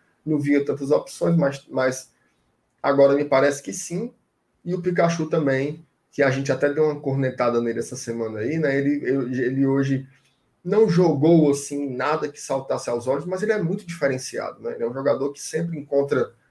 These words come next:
um passe, sempre tenta um drible, e hoje conseguiu fazer um gol muito interessante. E essa movimentação do Fortaleza,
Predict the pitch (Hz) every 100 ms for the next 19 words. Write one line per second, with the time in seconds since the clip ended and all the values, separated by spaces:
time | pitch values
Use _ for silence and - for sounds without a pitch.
0 | _ _ 120 113 - 156 160 139 - -
1 | 139 139 - 135 131 123 117 - - _
2 | - 127 107 131 156 165 170 151 147 -
3 | 170 170 160 165 143 143 151 127 123 143
4 | 147 _ _ _ _ _ _ _ - 160
5 | 175 - 151 143 143 104 107 - _ _
6 | _ _ _ _ _ 190 226 226 202 170
7 | 165 156 143 135 139 123 117 120 117 143
8 | 160 123